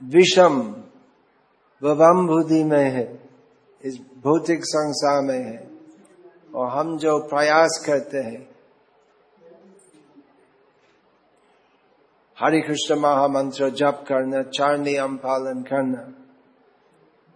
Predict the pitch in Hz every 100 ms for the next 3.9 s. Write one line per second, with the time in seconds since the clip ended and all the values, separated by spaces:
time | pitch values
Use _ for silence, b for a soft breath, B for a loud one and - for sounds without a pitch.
0 | 170 - - - _ - _ _ - 143
1 | 135 156 180 180 175 - 156 165 131 -
2 | - - _ _ _ - 147 180 196 185
3 | 185 175 156 156 - - 175 139